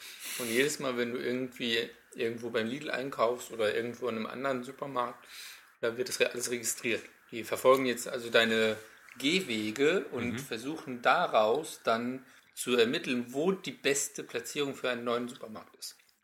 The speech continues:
Speaker 2: Von meinen Gehwegen im Supermarkt?
Speaker 1: Nein, von deinen Gehwegen in der Stadt.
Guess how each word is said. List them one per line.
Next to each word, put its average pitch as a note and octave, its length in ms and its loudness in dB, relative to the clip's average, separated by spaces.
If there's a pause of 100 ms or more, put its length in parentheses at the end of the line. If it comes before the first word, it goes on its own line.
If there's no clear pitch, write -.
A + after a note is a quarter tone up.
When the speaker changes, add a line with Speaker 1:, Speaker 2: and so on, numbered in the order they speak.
Speaker 2:
Von G#2+ 160 -4
meinen G2+ 260 -4
Gehwegen A#2+ 500 -2
im D#3+ 260 0
Supermarkt? D#3+ 580 -2 (200)
Speaker 1:
Nein, B2 300 4
von G#2+ 180 -10
deinen G#2 340 -4
Gehwegen B2+ 500 0
in A2+ 120 -8
der G#2+ 100 -6
Stadt. - 420 -4